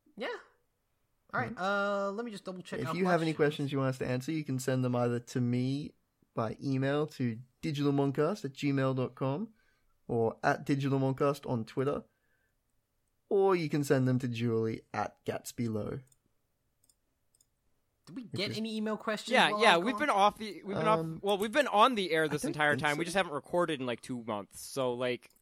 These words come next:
Speaker 3: there's been
Speaker 1: Yeah.
Speaker 3: plenty
Speaker 2: Yeah.
Speaker 3: of time to
Speaker 2: There was a
Speaker 3: accumulate.
Speaker 2: question we got at the very end of the last recording we did that we didn't have time.
Speaker 1: Oh, we could probably, what was, is that still relevant? If not, uh,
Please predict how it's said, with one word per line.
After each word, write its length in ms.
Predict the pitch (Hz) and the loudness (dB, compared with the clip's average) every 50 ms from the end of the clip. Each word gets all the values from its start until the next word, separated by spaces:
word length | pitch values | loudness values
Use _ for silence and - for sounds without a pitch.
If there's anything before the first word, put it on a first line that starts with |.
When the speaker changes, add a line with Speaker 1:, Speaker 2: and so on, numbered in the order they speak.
| _ _ _ | _ _ _
Speaker 3:
there's 100 | 139 147 | -10 -2
been 140 | 185 214 190 | 0 0 2
Speaker 1:
Yeah. 60 | 139 135 | 4 4
Speaker 3:
plenty 180 | - - 226 | 4 4 4
Speaker 2:
Yeah. 60 | - | 2
Speaker 3:
of 60 | 113 127 | 2 0
time 200 | 180 180 175 156 | 0 -2 2 4
to 60 | 147 | 4
Speaker 2:
There 60 | 151 | 6
was 180 | 170 196 214 220 | 8 8 8 8
a 40 | |
Speaker 3:
accumulate. 80 | 233 - 233 214 | 6 8 8 8
Speaker 2:
question 340 | 208 208 - 196 190 180 | 8 6 4 0 0 2
we 120 | 165 165 160 | 0 0 4
got 300 | 143 156 147 139 - - - | 6 6 6 6 4 0 -2
at 200 | 135 131 - - | -2 -2 -2 -2
the 80 | 139 | -2
very 440 | 127 123 127 127 127 127 123 120 - - _ _ _ _ _ | 0 2 4 4 4 4 2 0 -4 -8 _ _ _ _ _
end 520 | - 143 127 123 127 135 143 151 156 147 - - - - | 0 2 2 4 2 2 0 -2 -4 -6 -8 -12 -10 -6
of 280 | 135 131 131 131 135 127 | -2 -2 -2 -2 0 0
the 100 | 127 135 | 0 2
last 500 | 127 131 127 131 135 135 139 - - - - - - - _ _ _ _ _ _ _ | 2 4 4 2 2 0 -2 -6 -10 -16 -18 -20 -20 -20 _ _ _ _ _ _ _
recording 480 | - 139 123 156 147 147 147 151 151 156 | -8 -4 0 2 2 2 2 0 0 -2
we 120 | 156 151 | -2 -2
did 260 | 147 156 160 180 190 - _ _ - | -2 -2 -2 -4 -6 -8 _ _ -12
that 140 | - - - | -8 -6 -4
we 80 | 131 | -2
didn't 260 | 120 123 127 123 - 131 | -2 -2 -2 -4 -4 -4
have 260 | 131 120 120 120 - _ _ _ _ _ _ | -4 -4 -4 -4 -8 _ _ _ _ _ _
time. 420 | - 139 123 127 135 151 170 185 - _ _ _ - | -4 -2 0 0 0 -2 -4 -6 -10 _ _ _ -2
Speaker 1:
Oh, 480 | 180 185 196 196 185 170 165 151 143 139 | 0 2 4 4 4 4 2 0 -2 -4
we 120 | 151 - | -4 -6
could 100 | 208 - | -4 -2
probably, 220 | 311 302 269 175 135 - _ _ _ _ - | -2 -2 -2 -4 -8 -12 _ _ _ _ -6
what 200 | 147 165 185 - - _ _ - | -4 -4 -4 -4 -8 _ _ -12
was, 240 | 139 139 - - - | -12 -12 -12 -12 -14
is 120 | - 139 | -12 -10
that 120 | 170 151 - | -10 -10 -8
still 140 | - 185 156 | -8 -8 -8
relevant? 500 | 127 135 156 220 269 403 427 427 370 - 165 | -8 -8 -8 -8 -6 -4 -6 -6 -6 -8 -8
If 160 | 170 - 208 | -8 -4 -2
not, 260 | 220 226 185 - - _ _ - | -2 -2 -2 -2 -6 _ _ -4
uh, 100 | 247 | -4